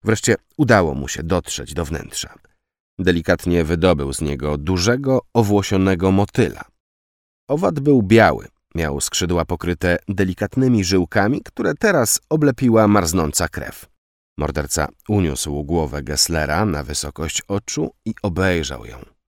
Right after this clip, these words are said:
ostatni raz. Następnie ostrzem noża rozerwał mu żuchwę i umieścił w ustach motyla. Głowę odniósł do okręgu.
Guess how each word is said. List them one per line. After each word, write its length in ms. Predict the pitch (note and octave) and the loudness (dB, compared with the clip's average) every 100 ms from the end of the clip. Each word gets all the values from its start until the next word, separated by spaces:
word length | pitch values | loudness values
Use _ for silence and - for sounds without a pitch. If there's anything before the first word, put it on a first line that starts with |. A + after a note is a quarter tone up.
| - | -10
ostatni 440 | - G#2 - C#2+ | -4 -4 -4 -8
raz. 360 | - - - - _ _ _ _ _ _ - - | -10 -10 -12 -12 _ _ _ _ _ _ -14 -4
Następnie 520 | D#3+ - C#3+ D3+ A#2+ - _ - | -4 -2 -2 0 0 0 _ -6
ostrzem 400 | C3+ - C3 G#2+ | -6 0 2 4
noża 380 | F2 C#2+ D#2 E2+ _ _ G2+ | 2 0 -4 -6 _ _ 2
rozerwał 600 | A2 G#2+ A#2 E2 D#2 D2+ | 4 6 4 2 -2 -2
mu 160 | E2+ | -2
żuchwę 460 | F2+ B2+ - B2+ A#2 - _ | 0 -2 0 -2 -2 -6 _
i 100 | C#3 | 0
umieścił 600 | D#3 B2+ F2+ - - F2+ | 4 6 4 0 -4 -4
w 80 | E2+ | -4
ustach 380 | E2 D2 - C2+ | -8 -8 -8 -2
motyla. 480 | F2+ F2+ F2 - - _ _ _ _ _ _ _ _ _ _ _ - | -2 -2 -4 -8 -16 _ _ _ _ _ _ _ _ _ _ _ -10
Głowę 440 | D3 A#2+ G#2+ E3+ | 2 4 4 4
odniósł 480 | C3 G2+ G#2 F#2+ G2 | 4 4 2 2 0
do 160 | F#2 - | 0 -2
okręgu. 600 | G#2+ C3 G#2+ B1+ D#2 | 0 2 2 0 -10